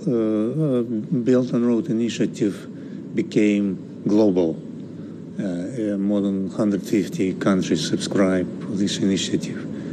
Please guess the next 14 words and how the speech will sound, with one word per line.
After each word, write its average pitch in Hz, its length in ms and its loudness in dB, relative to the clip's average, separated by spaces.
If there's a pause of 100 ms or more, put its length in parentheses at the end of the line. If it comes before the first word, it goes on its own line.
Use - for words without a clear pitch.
(240)
More 104 120 6
than 98 160 4
thirty 104 480 6
international 98 540 2
organization 98 840 6
is 113 160 6
part 104 380 4
of 95 160 6
it. 87 140 2 (600)
So 143 100 8
it's 127 260 10
really, 127 560 8
uh, 117 200 2 (140)
take 117 340 8